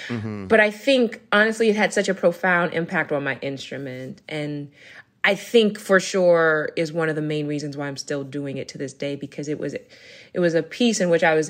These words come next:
Speaker 2: able to understand for the first time, even at such a young age, what the craft is actually about.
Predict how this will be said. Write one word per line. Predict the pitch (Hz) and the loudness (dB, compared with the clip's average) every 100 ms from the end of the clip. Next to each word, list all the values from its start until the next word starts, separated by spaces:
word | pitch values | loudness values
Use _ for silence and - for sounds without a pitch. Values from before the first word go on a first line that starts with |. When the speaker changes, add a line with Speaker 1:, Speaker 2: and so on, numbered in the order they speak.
| - | 0
Speaker 2:
able | 170 170 170 156 | 2 2 2 0
to | - 175 160 151 151 143 - _ _ _ _ - | -2 -2 -2 -2 -4 -6 -12 _ _ _ _ 2
understand | 208 208 180 165 - 185 170 156 | 2 2 0 -2 2 4 6 4
for | 156 | 0
the | 151 | -2
first | 139 - 156 151 - | 0 2 2 0 0
time, | 190 165 147 147 | 2 2 0 0
even | 247 233 | 4 4
at | 175 - | 2 -2
such | 156 | -6
a | 151 | -6
young | 151 147 | -6 -4
age, | 151 151 143 139 - - - - - _ _ _ | -2 -2 -2 -6 -12 -20 -20 -20 -20 _ _ _
what | 220 247 | 4 6
the | 240 | 2
craft | - 233 226 220 214 196 - - _ _ - | 2 2 4 4 2 -4 -10 -20 _ _ 0
is | 196 | 4
actually | 185 165 - 151 | 4 2 0 -2
about. | 151 131 - - | 0 -4 -8 -16